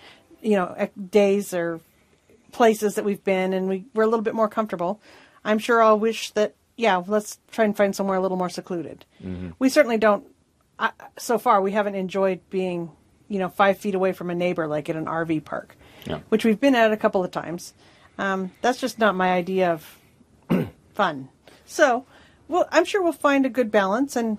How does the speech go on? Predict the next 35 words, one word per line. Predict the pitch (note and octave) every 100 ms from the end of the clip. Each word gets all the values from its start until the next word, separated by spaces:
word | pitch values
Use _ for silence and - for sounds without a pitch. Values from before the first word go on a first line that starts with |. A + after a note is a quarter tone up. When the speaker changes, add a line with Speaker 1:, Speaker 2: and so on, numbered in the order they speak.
| -
Speaker 1:
if | - A3
we're | A#3+
not | A#3 A3+
happy | A#3+ A#3+
somewhere, | - C4+ D4 D#4+
we | C4
just | C#4 C#4 - _ -
have | G3+ A#3 G#3+
the | A#3 A3+ G#3+ - _ _ _
lovely | A3 A3+ A3+ A#3 A3+ - - _ G#3+
option | A3+ - B3+
to | B3 B3+
pick | - C4 C4+
up |
and | C#4
move. | D#4 F4 - _ _ _ -
Speaker 2:
Hmm. | G#2 _ _ _ _ _ - _ - - -
Uh, | C3+ C3+
also, | - D3+ C#3+ C#3
did | A#2+ C#3 C#3
we | C#3
ever | B2+
fear | A#2+ C3 C3
for | B2+ A#2+
our | A#2
lives | A2 G#2+ G2+ F2+ F#2+
at |
any | G2+
point | F#2 A2 G2
in | F#2
the | F#2
U | G2
K | - G2
or | F#2
Malta? | E2 F2+ F2+ D#2 D2